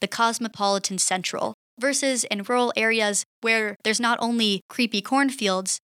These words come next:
but also the uneducated farmer and the backwater hick, which I find reflects a trend present throughout this discussion, that of a capitalistic relationship to nature, both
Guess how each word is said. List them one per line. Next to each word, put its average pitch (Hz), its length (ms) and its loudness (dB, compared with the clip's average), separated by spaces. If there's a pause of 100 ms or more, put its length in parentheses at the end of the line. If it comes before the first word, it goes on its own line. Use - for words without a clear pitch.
but - 100 -2
also 202 540 0 (140)
the 220 140 -2
uneducated 220 720 -4
farmer 196 460 0 (120)
and 196 120 0
the 196 80 0
backwater 196 500 -2
hick, - 400 -6 (240)
which 254 240 -2
I 302 160 2
find 196 340 -8 (120)
reflects 226 580 -2
a 226 80 -2
trend 247 580 0 (140)
present 262 400 -2
throughout 208 360 -2
this 202 140 -6
discussion, - 640 -2 (260)
that 226 260 0
of 208 140 -8
a 202 60 -4
capitalistic 208 920 -2
relationship 190 680 0
to 190 100 0
nature, - 480 0 (340)
both 285 240 2